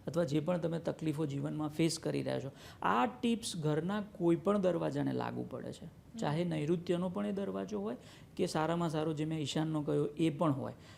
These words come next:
Speaker 1: દરેક જગ્યાએ તમે આ ટિપ્સને એપ્લાય કરી શકો છો અને જીવનમાં આવતી ઘણી બધી મુશ્કેલીઓથી એની બચાવ કરી શકો છો. હવે બધા એને નેક્સ્ટ પ્રશ્ન એવો થશે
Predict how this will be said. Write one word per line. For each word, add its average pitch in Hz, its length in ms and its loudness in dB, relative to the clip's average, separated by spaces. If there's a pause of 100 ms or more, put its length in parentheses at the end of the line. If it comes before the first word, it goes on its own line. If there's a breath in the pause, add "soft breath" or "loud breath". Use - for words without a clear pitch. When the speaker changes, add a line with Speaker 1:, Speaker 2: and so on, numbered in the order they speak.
(140 loud breath)
Speaker 1:
દરેક 196 280 8
જગ્યાએ 180 380 4
તમે 160 320 0
આ 165 180 -6
ટિપ્સને 160 420 -6
એપ્લાય 143 340 -2
કરી 139 260 -2
શકો 165 360 -4
છો 202 160 -6 (380 loud breath)
અને 185 120 2
જીવનમાં 180 680 0
આવતી 160 340 -2
ઘણી 151 460 2
બધી 196 240 4
મુશ્કેલીઓથી 160 760 -2
એની 156 340 -2
બચાવ 147 340 2
કરી 120 260 -4
શકો 131 360 -8
છો. 139 120 -6
હવે 165 140 0
બધા 202 220 0
એને 214 200 -2 (420 loud breath)
નેક્સ્ટ 175 300 4
પ્રશ્ન 190 300 0
એવો 185 220 4
થશે 190 400 4